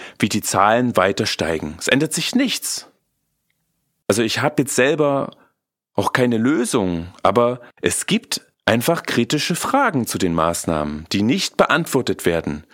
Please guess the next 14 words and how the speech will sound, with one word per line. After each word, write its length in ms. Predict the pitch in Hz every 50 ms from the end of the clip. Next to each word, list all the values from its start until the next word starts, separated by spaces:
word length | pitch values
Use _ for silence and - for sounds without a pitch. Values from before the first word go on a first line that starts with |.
| - - -
Und 240 | - 123 123 - -
die, 240 | 208 240 247 214
die 140 | 185 139 123
diese 280 | 113 127 117 98 107 98
Fragen 380 | - - - 107 104 92 87
stellen 600 | 85 - - - 135 185 226 233 220 185 127 90
oder 180 | - - - 85
die 140 | - - -
auch 140 | - 98 -
mal 160 | 101 90 92
laut 260 | 101 135 170 202 202
schreien, 460 | - - - 139 170 226 233 190 135
werden 180 | 110 107 101 107
automatisch 840 | - 104 - - 90 87 98 117 147 190 - - 196 190 - -